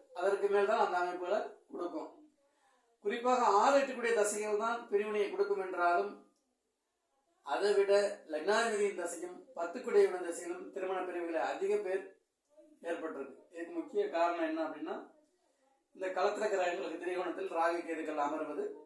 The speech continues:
பிரிவினைக்குரிய தசையும் வருவது. அப்ப எப்ப பிரிவினை ஏற்படும்? களத்திர கிரகங்கள் மீது கோச்சார ராகு பயணம் செஞ்சா தற்காலிக பிரிவு ஏற்படும். வேலை விஷயமாகவோ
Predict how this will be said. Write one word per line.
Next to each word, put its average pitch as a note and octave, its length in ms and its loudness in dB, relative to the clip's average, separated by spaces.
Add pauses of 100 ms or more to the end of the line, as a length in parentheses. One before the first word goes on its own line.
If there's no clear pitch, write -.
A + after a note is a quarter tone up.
(280)
பிரிவினைக்குரிய B3 580 2
தசையும் F#3 400 -2
வருவது. D3+ 600 -6 (840)
அப்ப E3 520 -2 (360)
எப்ப D4 340 6
பிரிவினை A#3+ 420 2
ஏற்படும்? F#3 580 0 (720)
களத்திர A3 340 -2
கிரகங்கள் A3 460 0
மீது F3+ 640 -2
கோச்சார C4 640 6
ராகு G#3 580 4 (960)
பயணம் G3 380 0
செஞ்சா F3 600 -2 (520)
தற்காலிக A#3 560 2
பிரிவு F#3+ 540 -2
ஏற்படும். - 560 -6 (840)
வேலை G3 260 6
விஷயமாகவோ E3 960 2